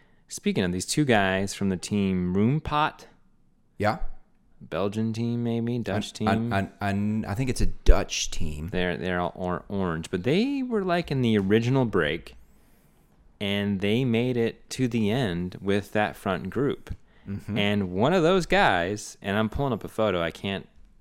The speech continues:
Speaker 1: I don't know if you can see, one of those guys with his little rando bars, his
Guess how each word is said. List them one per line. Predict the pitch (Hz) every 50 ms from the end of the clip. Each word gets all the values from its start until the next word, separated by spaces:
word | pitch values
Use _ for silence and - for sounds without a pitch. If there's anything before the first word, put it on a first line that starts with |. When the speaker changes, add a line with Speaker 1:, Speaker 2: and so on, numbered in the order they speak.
| - - _ - - -
Speaker 1:
I | -
don't | 101 92 90
know | 87
if | 82 82
you | 80 80
can | 78 78 80
see, | - - - 113 95 85 78 76 76 - - - - - - - - - - - -
one | - 98 104
of | 107
those | 110 113 110 101
guys | 104 113 120 127 117 90 80 78 80 85 - 95
with | 92 92 87 -
his | - 98 95 90 85
little | 90 95 98 98 98 95 95 90 85
rando | 82 82 87 90 95 107 113 113 107 104 101 104 101 95
bars, | 87 95 104 123 117 87 73 71 76 90 85 - -
his | - 95 92 90 87 87 90 - -